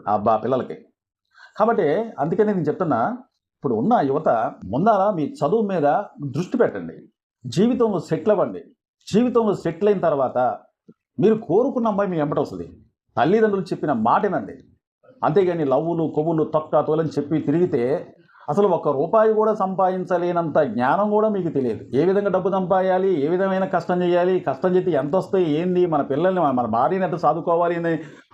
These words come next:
ఒక జ్ఞానం లేకుండా, వయసుతో సంబంధం లేకుండా ఒకను చూసి ఒకడు, ఒకను చూసి ఒకడు నేర్చుకొని ఈ రోజులల్లా పిల్లలు చాలా మంది రాంగ్ రూట్లోకి వెళ్ళిపోతున్నారు. మరి తల్లిదండ్రులు చెప్పకనో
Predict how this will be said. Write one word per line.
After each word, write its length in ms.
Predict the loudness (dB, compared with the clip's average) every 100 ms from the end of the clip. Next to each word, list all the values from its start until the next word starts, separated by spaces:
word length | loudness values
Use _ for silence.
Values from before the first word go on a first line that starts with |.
| -4
ఒక 140 | 0
జ్ఞానం 420 | 0 2 2 2
లేకుండా, 560 | 0 0 0 2 2 2 -6 _ _ -4 0
వయసుతో 460 | 2 2 0 0
సంబంధం 460 | -2 0 0 2 0
లేకుండా 520 | 0 0 2 2 0 -6 _ _ -6
ఒకను 320 | 0 2 4
చూసి 240 | 2 2 2
ఒకడు, 320 | 0 0 0
ఒకను 360 | 0 0 0 0
చూసి 140 | 2
ఒకడు 260 | 0 2 0
నేర్చుకొని 640 | 2 0 0 -2 0 2
ఈ 20 |
రోజులల్లా 640 | 2 2 2 2 2 0 -2 -8 _ _ _ _ _ 2
పిల్లలు 360 | 2 4 2 2
చాలా 160 | 0 0
మంది 200 | 0 0
రాంగ్ 220 | 0 0
రూట్లోకి 240 | 0 0
వెళ్ళిపోతున్నారు. 420 | 0 -2 -2 -4 -6
మరి 120 | -6
తల్లిదండ్రులు 520 | -4 0 2 2 2
చెప్పకనో 640 | 0 0 -2 0 -2 0